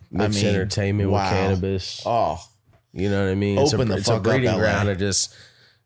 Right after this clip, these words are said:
Speaker 1: finally being able to be entertained while enjoying some cannabis or, like, having some food or having, you know,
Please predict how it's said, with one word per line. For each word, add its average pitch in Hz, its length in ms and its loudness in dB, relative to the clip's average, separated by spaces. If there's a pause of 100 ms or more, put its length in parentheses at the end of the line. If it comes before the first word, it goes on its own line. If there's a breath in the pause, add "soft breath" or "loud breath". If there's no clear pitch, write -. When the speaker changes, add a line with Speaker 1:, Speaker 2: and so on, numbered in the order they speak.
(120)
Speaker 1:
finally 120 440 -2
being 113 300 0
able 107 240 0
to 101 80 0
be 101 220 -2
entertained 101 600 0
while 92 220 0
enjoying 92 340 0
some 90 160 -4
cannabis 90 720 0
or, 95 80 0
like, 82 220 -2
having 98 280 -2
some 95 160 -2
food 95 420 -2
or 90 120 0
having, 92 500 -2 (540 loud breath)
you 95 100 -2
know, 90 320 0